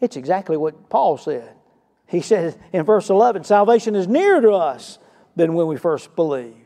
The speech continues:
Jesus and His coming is to be preached and taught. If we believe in the return,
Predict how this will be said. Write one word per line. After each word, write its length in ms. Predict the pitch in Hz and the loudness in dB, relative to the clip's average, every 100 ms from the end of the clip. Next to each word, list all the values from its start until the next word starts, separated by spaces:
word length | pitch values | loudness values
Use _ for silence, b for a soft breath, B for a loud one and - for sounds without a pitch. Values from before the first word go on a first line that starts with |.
| _ _ _ _ _ _ _ b b b b | _ _ _ _ _ _ _ b b b b
Jesus 420 | 143 220 196 160 - | 0 0 2 -2 -4
and 120 | 151 | -6
His 120 | 147 | -6
coming 420 | - 202 175 151 | -4 -2 -2 -4
is 120 | 151 - | -8 -10
to 60 | |
be 120 | 143 135 | -12 -8
preached 460 | - 185 165 - | -2 -4 -4 -12
and 140 | 147 - | -12 -2
taught. 320 | 226 180 135 | 2 2 0
If 120 | 120 | -6
we 120 | 165 | -6
believe 320 | 147 156 190 | -2 0 0
in 80 | 165 | -2
the 80 | 156 | -8
return, 460 | 147 196 233 277 | -6 -2 0 -2